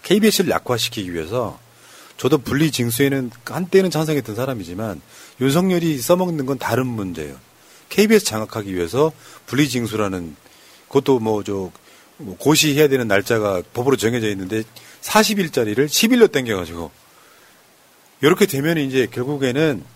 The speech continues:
케이비에스가 영향을 받을 수밖에 없을 거고 케이비에스 좋은 프로그램 다 사라진다, 이렇게 보시면 되죠. 여기까지 하겠습니다. 이 얘기는 여기까지. 지금 윤희근이 저 양해동 열사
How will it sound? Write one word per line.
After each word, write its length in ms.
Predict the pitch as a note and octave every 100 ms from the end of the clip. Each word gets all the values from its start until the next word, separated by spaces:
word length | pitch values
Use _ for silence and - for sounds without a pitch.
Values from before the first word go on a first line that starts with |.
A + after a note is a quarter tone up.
| _ _ - - -
케이비에스가 1120 | F#3 G3+ G3 - D#3 D3 B2+ A#2 C#3+ B2 F#2 - _ _ - - _ -
영향을 300 | B2+ D3 D3+
받을 200 | A2 A#2
수밖에 360 | B2+ - A2+ -
없을 200 | G2 G2+
거고 360 | F#2 F2 F#2+ E2+
케이비에스 300 | F3 F#3+ E3
좋은 200 | C3+ D3
프로그램 380 | - C3 A#2+ F#2
다 120 | G2+
사라진다, 340 | A2+ C3 A#2
이렇게 180 | F#2 -
보시면 280 | - - F#2+
되죠. 120 | - _ _ _ _ _ _ _ _ _ _ _ _ -
여기까지 260 | A#2 A#2 G2+
하겠습니다. 360 | G2+ - E2 _ _ - _ _ _ -
이 60 | A2+
얘기는 160 | G#2+ F2
여기까지. 420 | F2 D#2 D#2+ B2 - - _ _ _ _ _ - - - - - - - - - - - - - - _ _ _ _
지금 180 | - B2+
윤희근이 960 | A#2 D3+ G3 E3+ D3 C3 D3 B2 F#2 C#2+
저 320 | - G2+ F#2+
양해동 420 | F2+ A#2+ D3+ D3+ C3
열사 540 | G2 - G2+ F#2 E2